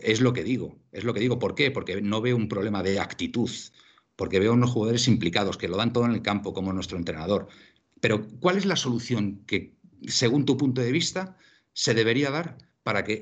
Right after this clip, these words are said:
para que esto cambie? De verdad, yo est-, estoy deseando escucharla o, o, o verla, o verla, de verdad, por curiosidad. Porque yo como aficionado reconozco mis limitaciones. Yo como aficionado del Atlético de Madrid reconozco mis limitaciones.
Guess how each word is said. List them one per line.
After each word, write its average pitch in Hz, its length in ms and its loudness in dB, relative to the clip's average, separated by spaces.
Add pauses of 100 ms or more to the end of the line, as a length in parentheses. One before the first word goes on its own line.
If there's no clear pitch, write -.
para 107 200 -2
que 113 60 -2
esto 113 200 -6
cambie? 78 320 -10 (340)
De - 80 -4
verdad, 135 280 2
yo 120 200 4
est-, 113 200 -2
estoy - 220 2
deseando 127 340 4
escucharla 85 460 -4
o, 85 80 -4
o, 85 480 -4
o 92 40 2
verla, 151 400 2
o 82 100 -10
verla, 123 180 -2
de 87 80 0
verdad, 117 220 -2
por 90 120 -2
curiosidad. 104 560 -2 (220)
Porque 92 320 0 (100)
yo 117 180 4
como 139 180 6
aficionado 139 680 0 (360)
reconozco 139 460 0
mis 131 140 4
limitaciones. 104 800 0 (560)
Yo 147 180 2
como 180 160 2
aficionado 156 720 -4
del 107 140 -4
Atlético 113 240 -4
de 110 60 -4
Madrid 156 180 0
reconozco 123 340 0
mis 104 140 -2
limitaciones. 98 760 -4